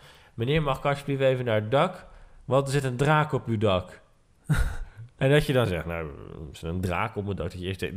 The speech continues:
je eigenlijk het jongetje wil zeggen, "Je bent niet goed in je hoofd." <laughs> Maar dat, <laughs> dat je gewoon uit, uit respect maar meeloopt naar het dak.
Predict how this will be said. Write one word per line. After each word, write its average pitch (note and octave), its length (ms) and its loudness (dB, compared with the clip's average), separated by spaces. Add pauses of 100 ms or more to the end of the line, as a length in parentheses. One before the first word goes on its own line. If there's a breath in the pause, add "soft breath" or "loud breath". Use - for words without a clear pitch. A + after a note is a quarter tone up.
je - 80 -6
eigenlijk A#2+ 180 -2
het A#2 100 -10
jongetje A#2 300 -4
wil G#2 80 0
zeggen, G#2+ 200 0
"Je G2+ 60 -2
bent G#2 120 4
niet G2+ 100 -2
goed - 180 -8
in G#2+ 60 2
je G2+ 80 4
hoofd." C3+ 280 4 (220 loud breath)
<laughs> - 220 -6
Maar C3 160 4
dat, - 220 6 (160)
<laughs> - 180 -2
dat - 180 6
je B2 60 -2
gewoon C3 220 0
uit, - 320 -4
uit B2 160 -2
respect C3+ 360 -2
maar B2+ 140 0
meeloopt C3 380 4
naar A#2+ 120 0
het A2 100 0
dak. A#2+ 240 0